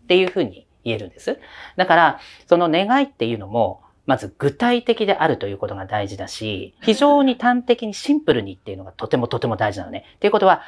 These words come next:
何を望んでるかっていうことをちゃんと自分で明確に理解してなければいけないってなります。願い事っていうのを実は案外、明確に理解してる人って少ないんですよ。だけど、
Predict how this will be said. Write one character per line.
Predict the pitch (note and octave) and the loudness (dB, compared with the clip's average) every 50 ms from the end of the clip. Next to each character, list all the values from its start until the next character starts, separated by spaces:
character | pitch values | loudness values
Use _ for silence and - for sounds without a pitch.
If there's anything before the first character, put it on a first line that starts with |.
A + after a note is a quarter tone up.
| - - - | -18 -2 2
何 | F#3+ B3+ D#4 E4+ D4+ | 4 6 6 8 6
を | G#3 C#3+ | 6 4
望 | B2 A2 A#2 A#2+ A2 | 4 2 0 0 0
ん | G#2+ | -2
で | A#2 | -2
る | - - - | -4 -4 -4
か | - G2 | -6 -8
っ | - | -8
て | _ - A2 | _ -10 -10
い | |
う | G#2 - | -8 -8
こ | - G2+ | -8 -6
と | A#2+ | -6
を | G2 | -6
ち | - - | -4 -4
ゃ | F3 | -2
ん | F3+ | 0
と | E3+ | 0
自 | D3 D#3 | 0 0
分 | D#3+ F#3 | 0 0
で | F3 D#3 | 0 0
明 | D3+ F#3 F#3 | 2 0 0
確 | F3+ F3+ F3+ E3+ | 0 0 -2 0
に | C#3 - | 2 2
理 | E3+ A3 | 2 4
解 | - D4 C4+ | 4 2 0
し | - | 0
て | - A2+ | -2 -4
な | A2 | -4
け | - G#2+ | -4 -6
れ | G2 | -6
ば | - - | -6 -8
い | - | -10
け | - - | -10 -12
な | - - | -12 -14
い | |
っ | - _ _ _ _ | -16 _ _ _ _
て | - D3+ | 0 0
な | B2+ G#2 | 0 -2
り | F#2+ | -4
ま | G2 G2 | -8 -12
す。 | - - - - - - - - - | -16 -18 -20 -18 -18 -20 -12 0 4
願 | E3 G3+ A#3 C4 C#4+ D4+ | 4 4 6 4 2 2
い | C#4+ | 2
事 | C#4 C#4 - D4 | 0 2 2 0
っ | C#4 C#4 _ - - | 0 -2 _ -4 0
て | - A#3 | 2 2
い | A#3 | 2
う | A#3+ A3 | 2 2
の | D3+ A#2 A2 | 2 2 0
を | G2 G#2 - | 0 -2 -4
実 | - C3 - | -6 -4 -2
は | A#2 - - | -4 -2 0
案 | - F#3+ B3+ C#4 C#4+ C4+ A#3+ | 2 2 4 4 4 4 4
外、 | G#3+ F#3 F3+ F#3+ E3+ A2+ - - - - - - _ _ _ _ _ _ _ _ _ _ - | 2 2 2 0 0 0 -2 -4 -10 -20 -20 -20 _ _ _ _ _ _ _ _ _ _ 0
明 | C3+ F3+ A#3 B3+ C4 | 2 4 4 4 4
確 | B3+ B3 A#3 A#3+ | 2 0 0 0
に | G#3 F3+ | 0 0
理 | D#3 F3+ | 0 0
解 | - D3+ B2 - | 0 -2 -2 -2
し | - | -4
て | - | -8
る | - | -10
人 | - - - | -10 -14 -16
っ | |
て | - - | -16 -12
少 | - - - F#3+ | -6 0 2 2
な | F#3 D#3 | 4 2
い | |
ん | A2+ | 2
で | F#2+ - | -2 -8
す | - | -14
よ。 | - - - _ _ | -16 -18 -20 _ _
だ | - G3+ | 2 4
け | G3+ | 6
ど、 | F3+ F#3 D#3+ - | 6 6 4 2